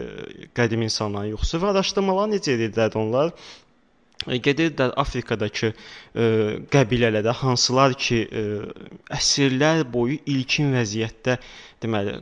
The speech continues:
qalırlar. Yəni onlar belə oxla, kamanla, yığıcılıqla məşğuldurlar. Yəni cəmaət orada, e, şey, kosmos uçur. Bunlar hələ də ilkin vəziyyətdə qalıblardı. Yəni iki min iyirmi ikinci ildə belə. E,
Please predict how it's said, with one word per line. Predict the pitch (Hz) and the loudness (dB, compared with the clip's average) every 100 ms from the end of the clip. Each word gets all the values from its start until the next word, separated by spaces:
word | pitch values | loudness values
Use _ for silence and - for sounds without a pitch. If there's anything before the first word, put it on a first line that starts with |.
| - | 0
qalırlar. | 113 104 104 - | 0 0 -2 -4
Yəni | 117 120 - | -4 -6 -4
onlar | 120 120 127 | -2 0 0
belə | 110 110 - - - - | 0 -2 -4 -12 -12 -2
oxla, | 131 - 117 113 110 107 - | 2 4 4 2 0 -4 -8
kamanla, | - 120 117 113 110 | -6 -2 0 -2 -2
yığıcılıqla | 107 113 110 110 117 117 110 | -2 -4 -4 -4 -2 -2 -2
məşğuldurlar. | 107 - - 110 - 107 107 107 | 0 -2 -2 -10 -4 -2 -2 -2
Yəni | 110 110 101 - - - - | -4 -6 -8 -16 -20 -8 -2
cəmaət | 117 127 127 113 | 0 2 2 2
orada, | 117 117 | 2 0
e, | - - - - - - - - | -2 -12 -12 -14 -16 -20 -14 -4
şey, | 117 110 - - - - | -2 -2 -6 -16 -18 -4
kosmos | 131 - 110 - 107 | 0 0 4 4 4
uçur. | - 123 139 | 2 2 2
Bunlar | - 123 117 120 | -2 0 0 2
hələ | 127 117 | 2 4
də | 110 117 | 2 -4
ilkin | - 123 | -4 -2
vəziyyətdə | 117 110 107 120 113 | 0 -2 -4 -2 2
qalıblardı. | 113 110 107 104 127 | 2 0 -4 -4 -2
Yəni | 117 | -2
iki | - 127 | -2 -2
min | 117 107 | -2 -2
iyirmi | 110 107 101 | -2 -2 -4
ikinci | - 113 107 117 | -2 -2 0 0
ildə | 104 98 | 0 -2
belə. | 98 - - - - - - - - | -2 -4 -10 -20 -20 -18 -18 -18 -4
E, | 120 | 0